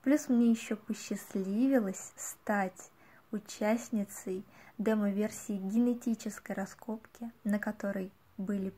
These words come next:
подняты и проработаны негативные программы во взаимоотношениях с моим отцом. Время идёт, а я всё ещё ощущаю эти плавно происходящие изменения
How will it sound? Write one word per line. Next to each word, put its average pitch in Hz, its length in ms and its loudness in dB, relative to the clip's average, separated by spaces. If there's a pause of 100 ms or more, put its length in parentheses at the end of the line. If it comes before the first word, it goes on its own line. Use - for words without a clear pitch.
подняты 226 640 -2
и 226 100 2
проработаны 208 1000 0
негативные 202 920 2
программы 208 760 0 (500)
во 269 140 6
взаимоотношениях 214 1120 2
с - 140 -6
моим 202 300 2
отцом. 202 520 -2 (680)
Время 220 480 6
идёт, 214 300 -2 (380)
а 208 80 2
я 208 200 0
всё - 280 -4
ещё 240 520 -2 (100)
ощущаю 208 1160 -2 (100)
эти 202 500 -4 (160)
плавно 208 560 0
происходящие 196 1200 -6
изменения 196 880 0